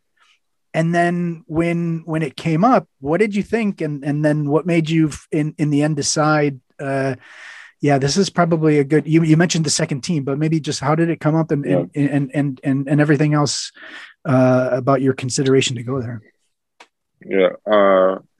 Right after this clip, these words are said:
Speaker 2: when I first came back from college in America, and I remember, like, one month or two months, I was just waiting at home, like, you know, practicing. Obviously, it was mid-season, and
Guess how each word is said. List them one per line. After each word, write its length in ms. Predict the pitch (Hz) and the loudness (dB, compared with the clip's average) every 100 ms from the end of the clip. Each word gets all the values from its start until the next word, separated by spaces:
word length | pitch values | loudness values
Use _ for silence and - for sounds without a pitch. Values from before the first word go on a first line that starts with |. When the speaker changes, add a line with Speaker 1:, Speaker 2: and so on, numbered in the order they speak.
| - - | -20 0
Speaker 2:
when 140 | 113 | 4
I 80 | 120 | 4
first 240 | - 127 - | 4 2 2
came 200 | 120 117 | -2 0
back 160 | 107 | -2
from 260 | 110 104 101 _ _ - | -2 -4 -6 _ _ -8
college 400 | - 113 131 139 - | 4 6 6 2 -8
in 60 | |
America, 380 | 104 104 110 123 - | -4 -4 -2 -2 0
and 460 | 95 90 87 78 _ _ _ _ _ | -2 -2 -4 -8 _ _ _ _ _
I 60 | 98 | 4
remember, 400 | 104 107 104 98 | 6 6 6 6
like, 120 | 87 | 4
one 440 | - 92 90 101 101 | 2 0 4 4 6
month 260 | 98 92 82 | 2 2 -4
or 80 | 80 | -6
two 160 | 101 | -2
months, 260 | 95 95 98 | 2 2 0
I 60 | 85 | 0
was 160 | 87 | 0
just 240 | 85 85 - _ - | -2 -6 -10 _ 0
waiting 360 | 95 92 92 | 2 2 0
at 120 | 85 | -4
home, 220 | - 87 80 | -4 -4 -2
like, 180 | 76 - | -2 -2
you 60 | |
know, 100 | 80 | -4
practicing. 640 | - 87 73 76 90 82 76 _ _ _ - | 2 2 2 -2 -2 -2 -4 _ _ _ 0
Obviously, 380 | 87 87 - 90 | 2 4 4 4
it 40 | |
was 320 | 85 82 - _ - | 4 2 0 _ -2
mid-season, 640 | 95 85 98 90 92 101 _ _ _ _ _ - | 0 2 2 2 2 0 _ _ _ _ _ -2
and 400 | 85 82 80 | 0 0 -2